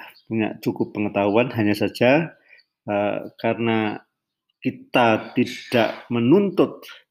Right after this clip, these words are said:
warga negara yang sudah menyelenggarakan pendidikan itu ngelakoni, ya harap maklum kalau kemudian ada,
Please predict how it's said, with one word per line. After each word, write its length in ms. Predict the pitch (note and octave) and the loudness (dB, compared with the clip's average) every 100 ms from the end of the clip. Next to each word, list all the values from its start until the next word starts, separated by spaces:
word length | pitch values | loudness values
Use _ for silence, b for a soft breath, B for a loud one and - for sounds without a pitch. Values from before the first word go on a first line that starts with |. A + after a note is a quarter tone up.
| _ _ _ _ _ | _ _ _ _ _
warga 320 | A#2 A#2 - | -6 -6 -2
negara 640 | G#2+ G#2+ G#2+ G#2+ G#2+ F#2+ - _ _ | -2 -2 0 2 2 0 -8 _ _
yang 320 | A2+ A2+ G2+ | -4 -4 -4
sudah 400 | F#2+ - A2 G2 - _ b b b _ - | -10 -6 -4 -6 -8 _ b b b _ -6
menyelenggarakan 800 | G#2 G#2+ G#2 G2 G2+ G2+ G#2 G2+ | -2 0 0 0 0 0 0 0
pendidikan 540 | G2+ G2 G2+ G#2 G2+ | 0 0 0 0 0
itu 420 | G2 - G#2 G2+ F#2+ - | 0 -2 0 0 -4 -2
ngelakoni, 560 | G#2+ - A#3 F#3 F#3+ - B B B B B B B - | -2 4 4 4 2 -2 B B B B B B B -2
ya 460 | C3 B2 B2 B2 G#2+ | 0 2 0 -4 -8
harap 240 | C3 C#3+ B3+ | -4 -2 -2
maklum 480 | D4 B3 D4+ D4+ | 0 0 2 0
kalau 320 | - D3 D#3 D3+ | -2 -4 -4 -4
kemudian 800 | C3+ B2 - A#2+ B2+ D3+ E3 - _ | -4 -4 0 2 2 0 -4 -8 _
ada, 720 | - F#2 - G#2 G2+ G2 G#2 | -12 -10 -6 -4 -2 -4 -8